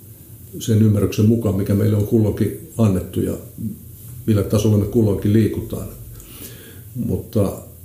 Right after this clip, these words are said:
maailma muuttuu, ihminen kehittyy, käsitteet kehittyy, kieli kehittyy, ilmaisutavat kehittyy. Elikkä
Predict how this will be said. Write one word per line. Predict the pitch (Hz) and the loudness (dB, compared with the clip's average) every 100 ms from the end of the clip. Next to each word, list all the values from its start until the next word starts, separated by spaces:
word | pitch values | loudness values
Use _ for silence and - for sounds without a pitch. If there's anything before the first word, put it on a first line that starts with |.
| - - - - - - - - | -20 -20 -20 -20 -20 -20 -20 -2
maailma | 120 120 110 | 2 4 4
muuttuu, | 123 117 - 110 101 - | 4 2 0 0 0 2
ihminen | 127 104 104 98 | 2 4 2 2
kehittyy, | - 107 101 - - 104 95 87 - | 2 4 4 0 0 2 2 0 0
käsitteet | 117 117 113 - 98 | 2 2 0 0 -2
kehittyy, | - 110 98 95 - 101 92 90 - - - - - | 0 0 2 0 -2 0 0 -2 -12 -20 -20 -20 -2
kieli | 120 117 95 | 2 2 2
kehittyy, | - 101 95 - - 98 87 - - - - - - - - - - - - - 120 | 0 2 2 -2 0 0 0 -6 -16 -20 -20 -20 -20 -20 -20 -20 -20 -20 -20 -4 2
ilmaisutavat | 123 104 92 95 113 98 - | 2 2 0 0 2 2 -2
kehittyy. | - 92 95 92 - 98 87 - - - - - - - - - - - | 0 2 2 -2 0 0 0 -6 -16 -20 -20 -20 -20 -20 -18 -18 -14 0
Elikkä | 104 101 - 104 | 2 2 2 -2